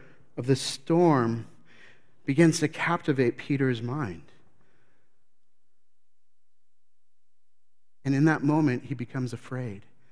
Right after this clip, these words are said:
full of faith and confidence, full of who Jesus is, and yet the wind and the waves are clearly more powerful than the power of Jesus. So he sinks. And he prays a prayer. Maybe you've prayed it before. I know I have.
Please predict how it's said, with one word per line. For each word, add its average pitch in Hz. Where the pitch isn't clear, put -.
full 170
of 165
faith 147
and 123
confidence, 120
full 156
of 139
who 143
Jesus 135
is, 107
and 117
yet 123
the 110
wind 131
and 123
the 120
waves 110
are 110
clearly 113
more 101
powerful 98
than 92
the 92
power 92
of 90
Jesus. 92
So -
he 98
sinks. -
And 110
he 104
prays 151
a 135
prayer. 139
Maybe 131
you've 127
prayed 123
it 120
before. 117
I 123
know 123
I 120
have. 110